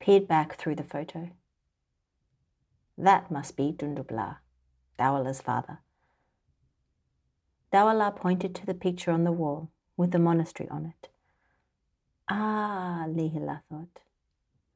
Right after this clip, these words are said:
That must be from Dundrup's home in Kham,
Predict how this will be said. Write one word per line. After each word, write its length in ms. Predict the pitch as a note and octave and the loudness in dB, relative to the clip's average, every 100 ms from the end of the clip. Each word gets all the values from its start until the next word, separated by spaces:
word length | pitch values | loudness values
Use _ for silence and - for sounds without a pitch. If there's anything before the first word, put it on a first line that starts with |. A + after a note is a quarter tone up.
| _ _ | _ _
That 240 | - B3 - | 2 2 2
must 300 | F#3 F3 - | 0 0 -2
be 220 | C#3 D#3+ | -4 -4
from 300 | - E3 E3 | -4 -2 -2
Dundrup's 460 | F3+ G#3 G3 E3 - | 0 0 0 -6 -6
home 260 | - F3 C#3+ | -2 0 0
in 120 | D3 | -6
Kham, 400 | E3+ - F3+ D#3+ | -8 -6 -4 -6